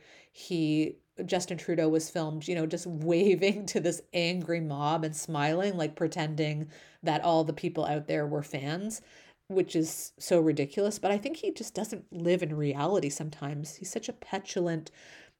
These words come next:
punitive, awful substitute drama, mammy singing, black-faced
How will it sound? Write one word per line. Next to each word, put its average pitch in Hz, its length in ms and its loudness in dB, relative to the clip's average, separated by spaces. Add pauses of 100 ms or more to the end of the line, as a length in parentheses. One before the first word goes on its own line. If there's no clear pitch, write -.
punitive, 190 600 0 (120)
awful 175 480 2
substitute 160 720 -2
drama, 156 580 0
mammy 151 460 -2
singing, 147 640 -4 (560)
black-faced 160 880 0